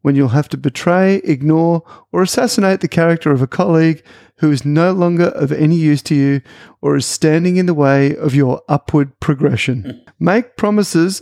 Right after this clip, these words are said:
that you know you cannot keep. This is an essential art to develop, and the more outrageous the promise,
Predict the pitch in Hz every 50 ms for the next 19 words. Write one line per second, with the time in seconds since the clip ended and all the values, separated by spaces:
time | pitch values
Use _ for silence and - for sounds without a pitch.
0 | 320 - - 170 180 175 170 180 170 160 160 160 175 190 214 214 185 180 175 -
1 | - 170 170 180 196 180 - - 185 214 226 160 - _ _ _ _ _ - -
2 | _ _ - - 185 - 202 190 175 214 208 208 185 - - - 208 226 214 -
3 | 208 190 175 175 170 180 190 - - 170 147 147 139 143 156 151 151 151 - _
4 | - - - - - _ - 127 147 147 135 139 147 151 170 175 175 185 196 -
5 | 160 156 151 160 147 160 160 151 - - 151 - - 156 139 131 135 135 127 -
6 | -